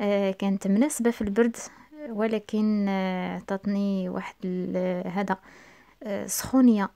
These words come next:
للبيت، لانه، آه، كتعرفوا الكحل فاش كضرب فيه هذاك الشعه ديال الشمس قاصح، كيسخن البيت بزاف، بزاف، بزاف. داكشي علاش حيدت هاد، آه، الخاميه هذه. غادي ندير، آه، كما قلت لكم،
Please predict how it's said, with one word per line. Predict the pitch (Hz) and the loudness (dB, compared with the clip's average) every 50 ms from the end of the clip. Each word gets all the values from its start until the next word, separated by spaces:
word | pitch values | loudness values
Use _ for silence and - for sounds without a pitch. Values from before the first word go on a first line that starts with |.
| _ - | _ -6
للبيت، | 208 214 208 196 190 202 226 233 - - - - - - | -4 -4 -2 -2 0 0 -2 -2 -2 -6 -12 -12 -10 -10
لانه، | 190 196 - - 190 190 190 185 185 185 - _ - - | -8 -8 -6 -2 -2 0 0 0 -2 -6 -8 _ -14 -12
آه، | 175 170 170 170 175 175 175 175 175 175 180 180 180 190 190 190 190 190 190 190 196 196 196 202 196 - | -10 -10 -8 -8 -8 -10 -10 -10 -12 -12 -12 -12 -12 -12 -12 -12 -14 -14 -14 -14 -16 -16 -16 -20 -16 -10
كتعرفوا | - 214 208 190 190 190 - - 214 | -8 -6 -4 -2 -4 -4 -4 -6 -6
الكحل | 202 - - - - 294 320 - - - - - - - _ | -6 -6 -4 0 2 2 2 2 -2 -18 -20 -20 -20 -16 _
فاش | - 294 294 - | -4 -4 -2 0
كضرب | - 269 226 - - 226 - | 0 -2 0 0 -2 -4 -4
فيه | - - 226 202 | -4 -6 -4 -4
هذاك | 208 196 202 - | -2 -2 -2 -4
الشعه | - - - - - 185 202 | -4 -6 -4 -4 -4 -2 -2
ديال | 214 214 202 190 | 0 2 0 0
الشمس | 190 - - - - 233 220 - | 0 -2 -2 2 2 2 2 2
قاصح، | - - - 254 247 233 220 214 - 269 - - | -4 -4 0 2 2 2 2 0 -4 -8 -8 -12
كيسخن | - - 226 214 208 202 - - - - - - 254 254 240 226 | -6 -4 -2 -2 -2 -2 -4 -8 -10 -8 0 4 6 6 6 6
البيت | 196 196 220 226 - 208 | 4 2 -2 -2 -4 -4
بزاف، | 196 196 180 - - 220 202 - - | -10 -10 -8 -4 -4 -4 -4 -4 -10
بزاف، | 185 185 - 190 180 - | -12 -8 -8 -8 -8 -10
بزاف. | - - 226 180 - _ _ _ - - - - - - - - _ _ - | -12 -14 -14 -14 -14 _ _ _ -20 -20 -20 -20 -20 -20 -20 -20 _ _ -12
داكشي | - 208 - - - 240 208 | -12 -10 -6 0 0 2 2
علاش | 202 208 220 - - | 2 2 0 -2 -4
حيدت | - - 226 226 233 233 226 _ - - - - - _ _ - | -4 -2 0 2 2 0 -2 _ -12 -14 -14 -16 -18 _ _ -10
هاد، | 185 190 196 196 190 - | -8 -6 -6 -6 -2 0
آه، | 190 196 190 185 180 175 175 170 - - - - | 0 0 0 0 -2 -4 -4 -6 -8 -10 -12 -14
الخاميه | - - - 190 190 180 165 | -12 -6 -4 -2 -2 -2 -2
هذه. | 175 180 175 - 233 240 | -4 -4 -4 -2 -2 0
غادي | 240 220 214 202 | 0 0 0 0
ندير، | 190 185 185 185 180 180 | 0 0 0 -2 -4 -2
آه، | 185 180 175 175 170 170 175 180 180 175 185 185 185 185 190 190 190 - | -4 -4 -4 -4 -4 -6 -8 -10 -10 -12 -12 -12 -12 -12 -12 -14 -12 -8
كما | - 202 202 190 | -4 -4 -2 -2
قلت | 185 - - - | -4 -6 -10 -16
لكم، | 196 - - 202 202 196 | -12 -6 -4 -2 -2 -2